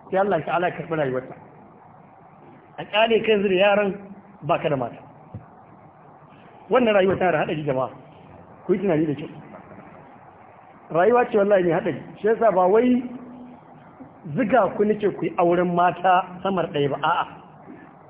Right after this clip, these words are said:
Allah ya ji ka sanin buƙatar da yake kai haka.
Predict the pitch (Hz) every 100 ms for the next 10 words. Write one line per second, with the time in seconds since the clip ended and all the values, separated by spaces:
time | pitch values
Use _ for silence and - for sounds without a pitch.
0 | - - - - - - - 247 277 226
1 | 226 240 226 214 214 151 147 156 226 220
2 | 208 170 170 165 170 151 156